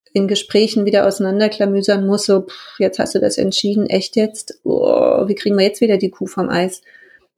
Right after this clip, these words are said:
Und, ähm, da braucht es ja tatsächlich eine große Überschneidung, ne, von, von Werten, von Haltung, von Ansätzen, von Richtungen, von Zielen.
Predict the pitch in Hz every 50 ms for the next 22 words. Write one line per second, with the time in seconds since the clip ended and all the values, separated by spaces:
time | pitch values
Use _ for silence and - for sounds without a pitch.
0 | _ _ _ - 190 190 185 190 190 190 - - - 185 185 185 185 185 185 185
1 | - - 196 196 180 185 190 190 - 196 - 202 202 208 202 190 - 180 185 185
2 | - 214 196 - 202 196 185 185 - 190 190 196 208 208 208 - 208 202 202 202
3 | - _ _ _ _ _ _ _ _ _ _ _ _ _ _ _ _ _ _ _
4 | _ _ - 196 190 196 196 190 - 202 185 180 175 185 202 214 202 185 180 180
5 | 202 214 214 - 202 190 190 190 190 185 180 185 - - 196 190 180 180 180 175
6 | 185 202 202 - 208 202 - - 196 190 185 185 180 170 175 190 196 - 214 196
7 | 196 196 - - 185 185 - - 170 190 196 190 196 185 185 185 - - - 202
8 | 190 190 185 185 185 - - 180 175 175 175 - - - - - - - - -
9 | - - 196 196 190 - - 196 196 190 190 190 190 190 - - - _ _ _
10 | _ - - - 190 185 185 180 - - - 202 208 214 220 220 220 226 233 233
11 | -